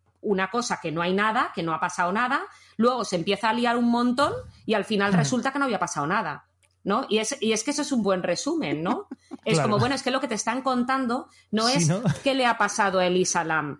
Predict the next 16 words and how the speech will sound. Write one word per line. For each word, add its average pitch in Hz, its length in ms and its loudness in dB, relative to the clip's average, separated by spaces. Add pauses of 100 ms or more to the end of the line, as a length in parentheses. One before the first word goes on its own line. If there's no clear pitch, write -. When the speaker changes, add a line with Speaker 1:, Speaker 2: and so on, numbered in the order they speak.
(120)
Speaker 1:
Lo 202 200 2
que 214 80 0
te 208 120 -2
están 240 320 -2
contando 240 500 0
en 185 120 0
realidad 190 680 0 (280)
es 226 420 0 (300)
cómo 208 580 2 (280)
de 202 480 2 (280)
una 262 240 2
información 247 800 0
sesgada 208 480 0
y 190 40 2
Speaker 2:
Claro. 160 260 2
Speaker 1:
parcial 233 500 -2